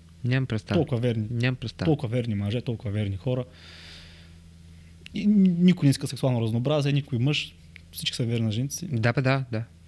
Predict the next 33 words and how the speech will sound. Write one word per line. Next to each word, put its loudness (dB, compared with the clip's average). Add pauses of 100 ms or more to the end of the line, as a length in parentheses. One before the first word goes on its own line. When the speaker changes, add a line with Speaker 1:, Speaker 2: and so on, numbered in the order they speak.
(440)
Speaker 2:
Пък -2
OnlyFans -2
пръска. -6 (320)
Speaker 1:
Мгм. 2
Speaker 2:
И 2
то 6
България 4
за -4
първа 0
започва. -4 (280)
Чакай -6
да, -4
Speaker 1:
Да, 0
да. -2
Speaker 2:
да 0
Speaker 1:
Е, 4
Speaker 2:
дойде. 4
Speaker 1:
са. 0 (380)
Тя, 2
та, 0
тата -2
стонър, -2
сега -2
ще -4
им 0
разкаже -2
играта. -4
Гледай -2
какво -4
става. -2 (360)
Ч-, -6
тя, 4
брат, 0